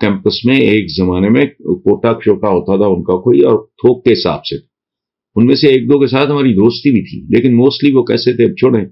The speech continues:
जाने दें। तो ये एमी जो कुछ ड्रामे ये हुक्मरान elite करती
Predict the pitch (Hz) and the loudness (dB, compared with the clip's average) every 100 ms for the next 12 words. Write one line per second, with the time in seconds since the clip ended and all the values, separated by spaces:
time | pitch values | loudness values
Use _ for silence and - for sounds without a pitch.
0 | _ - 107 107 95 - - _ _ _ | _ -4 0 0 0 -4 -12 _ _ _
1 | _ _ _ _ _ _ _ _ _ _ | _ _ _ _ _ _ _ _ _ _
2 | _ _ _ - 165 - _ _ _ _ | _ _ _ -2 -2 -2 _ _ _ _
3 | _ 139 165 170 151 - _ - 139 156 | _ 2 2 2 -2 -12 _ -2 0 0
4 | 156 127 143 143 135 139 87 67 90 101 | 0 2 0 0 -2 -2 -8 -4 0 2
5 | 139 143 127 90 92 95 87 107 123 104 | 2 2 0 0 -2 0 0 0 2 2
6 | 95 104 - 87 - 127 | 0 -2 -4 -6 -2 0